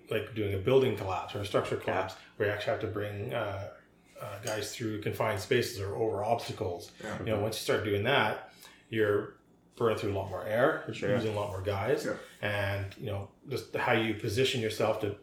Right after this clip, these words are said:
Speaker 1: to pass off the workload, you know, pushing and
Speaker 3: Yeah.
Speaker 1: pulling, and then,
Speaker 2: Yeah.
Speaker 1: you know, crawling over a thing, and then turning around and pulling them up, and,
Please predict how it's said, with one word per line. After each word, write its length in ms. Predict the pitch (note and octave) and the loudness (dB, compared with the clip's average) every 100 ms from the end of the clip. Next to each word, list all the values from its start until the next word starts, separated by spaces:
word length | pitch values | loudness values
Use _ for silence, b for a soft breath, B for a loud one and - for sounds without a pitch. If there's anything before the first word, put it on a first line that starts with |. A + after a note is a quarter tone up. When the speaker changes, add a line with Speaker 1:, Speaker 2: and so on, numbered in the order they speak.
| - | -10
Speaker 1:
to 100 | - | -4
pass 380 | G2+ - G#2+ G#2 | -2 -2 -2 0
off 240 | A2+ G#2+ - | 2 2 0
the 80 | |
workload, 560 | F#2 A2 B2 G2+ F2+ F2+ | 2 2 2 -2 -2 -4
you 40 | F#2+ | -6
know, 60 | - | -2
pushing 260 | A#2 - G2 | -2 -2 -4
and 80 | G2 | 0
Speaker 3:
Yeah. 80 | |
Speaker 1:
pulling, 340 | C3+ A2+ G#2 G2 | 2 4 2 -2
and 140 | F#2+ | -2
then, 160 | G2 G2 | -2 0
Speaker 2:
Yeah. 140 | G2+ B B G2+ | 0 B B -2
Speaker 1:
you 60 | |
know, 60 | G2 | 0
crawling 300 | A#2+ G#2+ A2 | 4 4 4
over 180 | A2 G#2+ | 2 2
a 60 | G2 | 0
thing, 220 | G2+ F#2+ | -2 -4
and 60 | G2 | -4
then 120 | G2 | -4
turning 260 | A#2 G#2+ G2+ | -4 -2 -2
around 280 | G#2 G#2 | -2 -2
and 120 | F#2+ F#2+ | -4 -6
pulling 220 | G#2+ G2+ | -8 -8
them 140 | G2+ A2 | -8 -6
up, 300 | G2+ F#2 | -6 -6
and, 140 | G2+ | -8